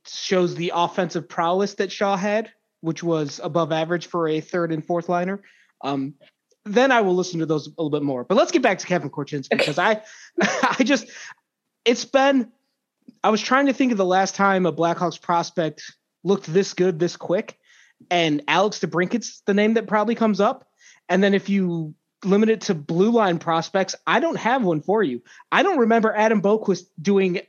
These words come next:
Speaker 1: any, like, big sparks like that. Maybe it's a little bit of recency bias on my part, but anybody remember any, like, big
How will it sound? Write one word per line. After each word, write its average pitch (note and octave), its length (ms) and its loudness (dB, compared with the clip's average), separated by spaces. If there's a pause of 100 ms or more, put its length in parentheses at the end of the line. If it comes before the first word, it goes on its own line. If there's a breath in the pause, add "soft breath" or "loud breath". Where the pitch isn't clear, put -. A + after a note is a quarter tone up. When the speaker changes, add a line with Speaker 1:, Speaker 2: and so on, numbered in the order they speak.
Speaker 1:
any, G#3 400 2
like, E3 340 -2 (120)
big F3+ 200 2
sparks - 520 -4
like D3 240 -2
that. C3+ 380 -8 (760)
Maybe A3+ 360 4
it's - 120 -2
a A3+ 60 6
little G#3+ 180 4
bit F#3+ 140 2
of F#3 60 0
recency F#3 380 -4
bias E3 320 0
on D#3 80 -2
my D#3+ 180 0
part, C#3+ 340 -6
but D3 220 -4 (840 soft breath)
anybody G3+ 380 2
remember G#3+ 360 2
any, G#3 280 0
like, F#3+ 340 -2
big F#3+ 460 0